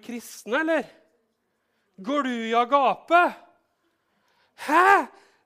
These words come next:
Du? Jeg har sett deg, jeg.» «Ja, ja, jeg, jeg kommer bare for fellesskapet. Det er kjempekult. Kaffe,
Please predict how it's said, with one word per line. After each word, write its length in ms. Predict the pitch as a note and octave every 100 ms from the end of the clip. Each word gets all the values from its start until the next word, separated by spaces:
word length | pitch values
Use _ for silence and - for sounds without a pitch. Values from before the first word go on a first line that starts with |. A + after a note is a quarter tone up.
| _
Du? 800 | G3 F#3+ - D#4+ F#4 G#4 G#4 B3 - _ _ _ _ _ _ -
Jeg 80 | B3
har 140 | F4
sett 360 | - D4 - -
deg, 180 | F4+
jeg.» 200 | F#4+ F4 G#3+ _ _ _ _ _ _ _ _ _ _ _ _ -
«Ja, 160 | G3
ja, 140 | A3+ G#3+ E3
jeg, 1200 | C#3+ E3 F3 G3+ C#3+ C#3+ D#3+ C4 A#3+ D#3+ F3+ F#3+ F#3+ _ _ _ _ _ _ _ _ _ _ _ _ _ _ _ _ _ _ _ _ _ _ _ _ _ E3+
jeg 80 | -
kommer 240 | E3+ A#3
bare 160 | A#3 E3+
for 140 | -
fellesskapet. 340 | D#3+ D#3+ E3+
Det 60 | B3
er 100 | F#3
kjempekult. 420 | F#3+ E3+ G3 A3+ B3
Kaffe, 460 | F3+ - C#4 C4+